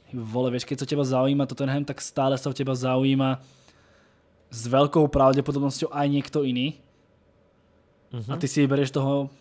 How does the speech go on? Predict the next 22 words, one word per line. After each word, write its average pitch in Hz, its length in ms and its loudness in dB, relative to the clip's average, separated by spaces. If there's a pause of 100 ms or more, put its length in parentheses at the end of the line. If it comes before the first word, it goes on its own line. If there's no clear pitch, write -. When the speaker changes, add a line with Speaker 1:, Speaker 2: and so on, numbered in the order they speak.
Speaker 1:
toho 139 180 0
iného. 117 380 -4 (1200)
Speaker 2:
Mhm. 131 220 -10 (1200)
Je 131 100 -6
to 135 100 -6
tak, 156 200 -2
jako 135 220 -2
takhle, 135 360 2
to, 135 380 4
o 131 80 4
toho 139 160 0
Pedra 135 280 2
Pora 131 220 0
se - 120 -4
zajímá 127 240 -2
ještě 127 220 0
Barcelona 127 520 0
a - 160 -4
kdyby 123 380 0
Barca 123 320 2
měla 120 240 0
finance, 107 540 -4